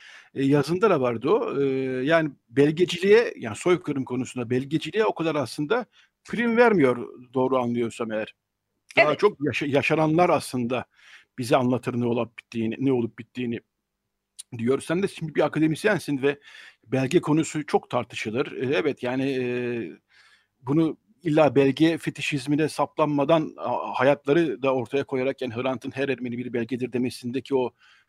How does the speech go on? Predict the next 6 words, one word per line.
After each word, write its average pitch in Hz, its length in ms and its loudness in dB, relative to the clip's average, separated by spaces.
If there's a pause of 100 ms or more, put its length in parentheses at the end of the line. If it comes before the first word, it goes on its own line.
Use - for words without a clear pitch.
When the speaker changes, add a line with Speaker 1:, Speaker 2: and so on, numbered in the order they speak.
(160)
Speaker 1:
özümsenmiş, 123 840 -2
e, 131 80 -4 (520)
cümledeki 120 600 -6
gibi 123 300 -4 (500)
bakabiliriz 156 600 -2
ama, 247 280 -2